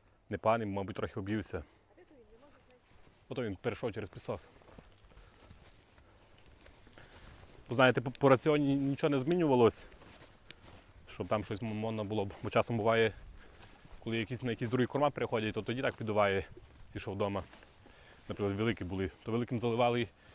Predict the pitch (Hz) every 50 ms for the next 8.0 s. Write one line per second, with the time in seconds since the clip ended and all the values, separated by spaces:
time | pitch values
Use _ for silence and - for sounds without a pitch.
0 | - - - - - - - - - - 117 120 113 - - 139 123 123 127 139
1 | 151 151 139 127 123 110 - 127 123 - - 120 117 117 113 113 127 135 131 113
2 | - 104 87 - - - - - - - - - 101 95 95 90 - - - -
3 | _ - 85 - 110 95 - - _ _ _ _ _ - 113 - - 107 - -
4 | 113 - - 107 - - - 110 101 - - - - _ - - _ _ _ -
5 | - _ _ _ _ - - _ _ - - - _ _ _ _ _ _ _ _
6 | _ _ _ _ _ _ _ _ _ _ _ - - - 127 117 - 107 98 -
7 | - 226 233 - - - 110 110 101 98 101 98 98 - - 101 101 - - -